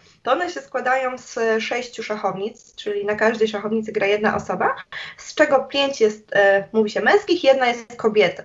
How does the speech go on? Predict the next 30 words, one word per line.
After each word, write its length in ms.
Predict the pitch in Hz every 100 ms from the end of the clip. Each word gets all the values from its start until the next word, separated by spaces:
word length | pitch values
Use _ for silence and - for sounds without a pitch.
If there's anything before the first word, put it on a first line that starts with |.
| -
kobieca 440 | - 220 196 -
szachownica. 520 | 160 185 175 160 - - - _ _ - - -
E, 260 | 202 190 - -
i 560 | 254 269 285 285 277 269
rzeczywiście 540 | 269 254 262 - 247
musi, 360 | 247 285 294 214
na 120 | 214
szóstej 360 | 220 269 220 220
szachownicy 440 | 214 220 240 214
m-, 140 | 202 - 220
musi 240 | 247 196
być 160 | 214 -
kobieta, 380 | 190 - - 480 - - -
aczkolwiek 480 | - - 254 359 349 -
możesz 300 | 247 302 302
mieć 120 | 269
drużynę 300 | 240 233 254
złożoną 360 | 233 233 233 220
z 40 |
sześciu 280 | 220 226 214
kobiet. 320 | 208 180 -
To 80 | 233
nie 120 | 254
jest 260 | 240 233 -
problem, 320 | 214 214 208
jeśli 180 | 214 202
znajdziesz 340 | 214 196 185
oczywiście 380 | 190 190 196 180
takie, 260 | 185 196 202
e, 180 | 196